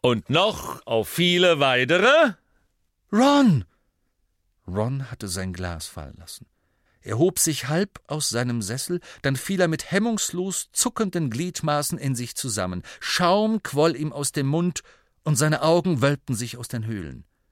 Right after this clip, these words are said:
Speaker 2: „Professor“, brüllte Harry, „tun Sie was!“ Aber Slughorn schien vor Schreck wie gelähmt. Ron zuckte und würgte.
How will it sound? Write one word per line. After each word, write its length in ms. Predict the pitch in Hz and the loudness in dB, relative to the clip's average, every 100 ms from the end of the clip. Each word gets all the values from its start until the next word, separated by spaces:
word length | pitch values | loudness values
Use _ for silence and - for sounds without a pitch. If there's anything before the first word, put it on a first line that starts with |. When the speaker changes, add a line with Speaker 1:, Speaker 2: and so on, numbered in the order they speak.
| _ _ _ _ _ _ - | _ _ _ _ _ _ -2
Speaker 2:
„Professor“, 840 | 196 196 - 285 - 254 185 131 _ _ _ _ | 0 2 4 4 6 6 4 0 _ _ _ _
brüllte 280 | - 147 135 | 0 2 2
Harry, 280 | 139 123 110 - _ _ | 0 0 -2 -6 _ _
„tun 240 | 302 381 269 | 4 6 6
Sie 100 | 247 | 4
was!“ 400 | 220 - - - _ _ _ _ _ _ _ _ | 4 4 0 -4 _ _ _ _ _ _ _ _
Aber 280 | 113 95 90 | -4 -2 -4
Slughorn 680 | - 107 135 - 98 82 80 | -8 -10 -12 -10 -10 -10 -8
schien 340 | - 143 139 | -6 -6 -6
vor 180 | - 90 | -8 -12
Schreck 460 | - 117 - - | -10 -12 -14 -14
wie 100 | 107 | -12
gelähmt. 480 | - 92 85 - - _ _ _ _ _ _ _ _ _ - | -10 -10 -12 -14 -20 _ _ _ _ _ _ _ _ _ -2
Ron 320 | 139 175 196 | 0 0 -2
zuckte 520 | - - - - - | -2 -2 -2 -4 -6
und 320 | - 143 - | -4 -6 -6
würgte. 420 | 135 160 - 85 | -6 -8 -6 -10